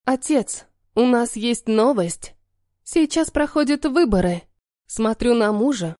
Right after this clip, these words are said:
чтобы продолжал сам. Папа кивает и жуёт кусок мяса. "И я баллотируюсь в главу республики", добавляет Данияр.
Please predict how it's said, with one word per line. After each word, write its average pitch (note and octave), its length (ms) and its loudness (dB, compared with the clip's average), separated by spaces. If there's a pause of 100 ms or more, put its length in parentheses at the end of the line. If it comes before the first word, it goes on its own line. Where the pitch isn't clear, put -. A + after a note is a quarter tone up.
чтобы C#4+ 360 0
продолжал C#4 580 0
сам. D#3+ 340 -4 (680)
Папа C4+ 280 0
кивает C4 540 0
и A#3 120 0
жуёт B3 340 -2
кусок D4+ 360 -4
мяса. E3+ 480 -4 (640)
"И E3 120 -6
я D#3 460 -2
баллотируюсь E3 880 0
в F#3+ 140 -8
главу F3+ 380 2
республики", F#3+ 760 -2 (340)
добавляет C#4 680 0
Данияр. B3 560 0